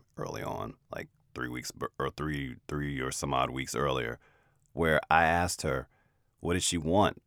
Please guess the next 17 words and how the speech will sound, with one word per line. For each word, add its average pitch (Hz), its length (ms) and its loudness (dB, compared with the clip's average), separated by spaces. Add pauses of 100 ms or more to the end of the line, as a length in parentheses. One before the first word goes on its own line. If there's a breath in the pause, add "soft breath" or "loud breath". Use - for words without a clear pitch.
Like, 71 220 2
what 82 200 2
was, 87 180 0
what 87 180 6
were 82 180 -2
some 85 240 0
of 71 60 -4
her 73 120 -2
goals?" 80 500 6 (920)
And 107 140 6
she 107 120 2
said 104 260 8
she 104 140 2
wanted 95 280 4
to - 120 -4
get 78 200 -2
married 87 640 2